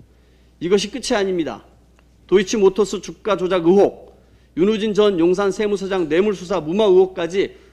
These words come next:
밝혀져야 할 범죄가 산더미입니다. 걸어다니는 비리 백화점 수준입니다. 벼락치기 공부하면서 이 사람 만나고 사진 찍고 저 사람 만나서 악수한다고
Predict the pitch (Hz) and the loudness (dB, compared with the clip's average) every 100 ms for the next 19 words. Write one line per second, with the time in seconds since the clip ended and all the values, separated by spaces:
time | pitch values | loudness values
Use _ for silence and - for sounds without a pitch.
0 | _ - 170 - 220 208 185 202 208 - | _ -8 -8 0 0 0 0 0 -2 -4
1 | 170 160 160 170 - - _ - 269 - | -6 -6 -6 -6 -8 -20 _ -10 -8 -4
2 | 262 185 117 101 - _ _ _ _ _ | -2 -2 -4 -10 -18 _ _ _ _ _
3 | _ - 185 226 226 208 214 196 - 190 | _ 0 4 6 4 2 0 -2 -4 -4
4 | 180 180 180 165 165 165 151 107 101 - | -4 -4 -6 -8 -8 -8 -10 -10 -14 -20
5 | _ _ _ _ _ - 175 214 - - | _ _ _ _ _ -6 0 0 -2 -10
6 | 196 196 190 190 196 156 139 120 101 _ | -10 -4 -4 0 0 0 -4 -8 -10 _
7 | _ _ _ - 156 214 208 196 190 185 | _ _ _ -16 -2 0 2 0 0 0
8 | 185 233 214 196 - 175 143 104 - 170 | -2 -6 -10 -12 -14 -4 -4 -4 -10 -8
9 | 165 196 185 170 170 170 185 - 233 202 | -4 -4 -2 -2 -2 -2 -8 -10 -4 -2
10 | 175 151 170 127 - | -2 -4 -2 -4 -6